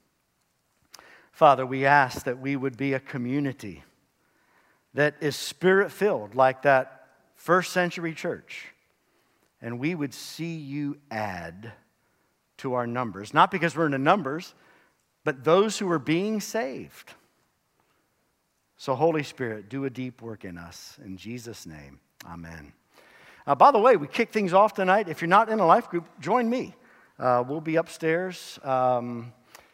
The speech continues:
and, uh, it's called the Newcomer Group, but even if you've been here for ten years, twenty years, thirty years, uh, if you're not a part of a life group, you obviously would be a newcomer.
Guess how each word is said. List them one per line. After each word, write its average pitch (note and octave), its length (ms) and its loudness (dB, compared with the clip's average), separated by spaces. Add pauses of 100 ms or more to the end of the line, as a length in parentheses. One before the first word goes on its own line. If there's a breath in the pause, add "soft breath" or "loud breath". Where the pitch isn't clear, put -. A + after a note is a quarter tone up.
(100 soft breath)
and, B2+ 320 -6
uh, B2+ 260 -2
it's C3+ 160 -16
called C#3 220 -4
the C3 60 -6
Newcomer E3 420 -4
Group, E3+ 320 -6
but C3+ 360 -2 (280 soft breath)
even D#3+ 220 -4
if D3 60 -6
you've C3+ 60 -10
been E3 120 0
here E3 80 0
for C#3+ 100 -10
ten E3 240 -2
years, E3 440 -4
twenty F#3+ 260 -4
years, G2 420 -12
thirty A#3+ 220 0
years, F2+ 440 -16 (440 soft breath)
uh, B2 260 -4
if - 80 -14
you're C#3+ 60 -6
not D3 140 2
a - 20 -6
part D3 180 -2
of B2+ 80 -6
a B2+ 40 -10
life D#3 220 -2
group, C3 240 -14
you B2+ 320 -12
obviously B2+ 540 -4
would B2 260 -12
be B2+ 260 -10
a B2 140 -8
newcomer. C#3+ 640 -8